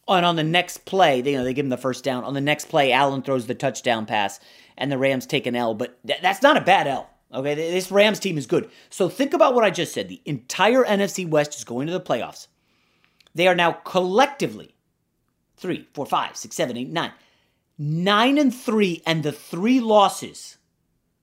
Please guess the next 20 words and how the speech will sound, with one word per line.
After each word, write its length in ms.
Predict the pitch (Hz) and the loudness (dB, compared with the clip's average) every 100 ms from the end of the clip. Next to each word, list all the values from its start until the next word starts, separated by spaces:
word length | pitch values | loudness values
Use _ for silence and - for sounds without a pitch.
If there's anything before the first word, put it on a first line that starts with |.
| _ - | _ -10
okay? 360 | 131 165 180 - _ - | -2 -2 -2 -8 _ -2
The 200 | 151 131 | 0 0
forty-niners 640 | - 208 220 190 185 160 | 2 4 4 2 0 0
lost 240 | 160 160 185 | 0 2 2
by 120 | 165 | 0
four, 420 | - 127 107 - _ _ _ - | -2 -8 -8 -14 _ _ _ -6
the 100 | 143 | 2
Rams 320 | 185 226 180 | 4 2 2
lost 220 | 170 - | 0 2
by 140 | 151 | -2
four, 340 | 139 151 139 135 | -2 -4 -4 -4
and 120 | 143 | -6
the 40 | 143 | -6
Cardinals 460 | - 165 156 143 | 2 2 2 -2
lost 220 | 131 127 - | 0 -2 -2
by 140 | 104 | -10
three. 340 | - 98 - _ 170 | -10 -16 -16 _ 0
Their 180 | 190 | 2
three 420 | - - 202 247 254 | 0 -4 0 2 4
losses 640 | 214 202 196 147 120 | 6 6 4 -2 -6